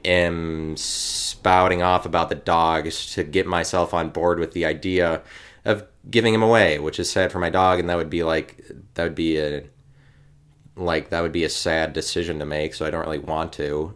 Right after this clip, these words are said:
but, um, I mean, it's, it's whatever. As people run into issues, it's, it would be better in some circumstances me giving him away than sitting there angry at him, because I don't want to,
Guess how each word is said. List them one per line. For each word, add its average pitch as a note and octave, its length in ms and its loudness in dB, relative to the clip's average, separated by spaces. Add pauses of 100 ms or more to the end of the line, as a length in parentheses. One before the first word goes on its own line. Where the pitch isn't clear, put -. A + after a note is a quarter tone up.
but, D2+ 500 -6
um, D2+ 460 -4 (2250)
I G2 140 6
mean, F#2+ 340 4 (680)
it's, - 240 -2
it's - 220 -2
whatever. D#2+ 420 2
As E2 240 -2
people D#2+ 540 -2 (100)
run D#2+ 360 -4
into D2+ 320 -4
issues, D#2 520 -4
it's, - 280 -10 (120)
it G2+ 80 4
would F#2 220 4
be F#2+ 120 0
better F2 500 4
in D#2+ 380 -2 (280)
some E2+ 420 -2
circumstances D#2+ 680 -6
me E2 140 -4
giving E2 220 -4
him D#2+ 80 -4
away D#2 300 0
than D2 440 -6
sitting E2 320 -6
there D2 380 -6 (560)
angry E2 360 2
at D2 80 -2
him, D2 440 -6
because E2+ 200 -4
I E2+ 100 0
don't E2+ 200 -2
want D#2+ 280 -2
to, D2 440 -6